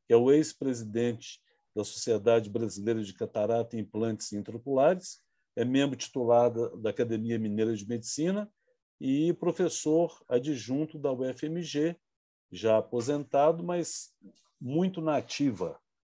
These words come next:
e mantém cursos, né, vídeos fantásticos na,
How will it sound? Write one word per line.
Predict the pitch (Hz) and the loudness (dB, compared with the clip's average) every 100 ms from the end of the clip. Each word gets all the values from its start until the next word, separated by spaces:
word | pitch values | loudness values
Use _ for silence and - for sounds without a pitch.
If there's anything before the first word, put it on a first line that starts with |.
| _ _ | _ _
e | - 107 107 107 101 95 80 - - _ _ - | -4 0 2 0 -2 -6 -12 -18 -20 _ _ -8
mantém | 110 123 - 131 131 | -4 -4 0 0 0
cursos, | 123 147 160 180 151 - - 95 | 0 6 8 8 6 0 -12 -12
né, | - 143 165 - _ _ _ - | -4 -2 -4 -6 _ _ _ -20
vídeos | 98 92 123 180 151 123 104 | -20 -6 0 2 2 0 0
fantásticos | - 113 95 117 131 151 147 - - 92 | -2 -2 0 4 8 8 8 0 -14 -12
na, | 101 104 92 | -2 0 0